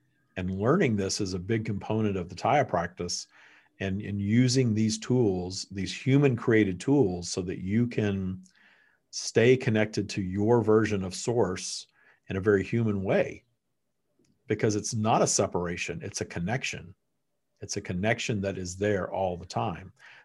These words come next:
The separation occurs when polarity, the natural universal forces, or our own thoughts, or a combination of those two things, take us down below neutral. Our triggers, the things that happen in our lives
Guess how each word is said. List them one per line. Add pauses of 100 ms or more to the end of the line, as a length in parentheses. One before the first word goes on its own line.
The
separation
occurs
when
polarity, (520)
the
natural
universal
forces,
or
our
own
thoughts,
or
a
combination
of
those
two
things,
take
us
down
below
neutral. (1040)
Our
triggers, (1080)
the
things
that
happen
in
our
lives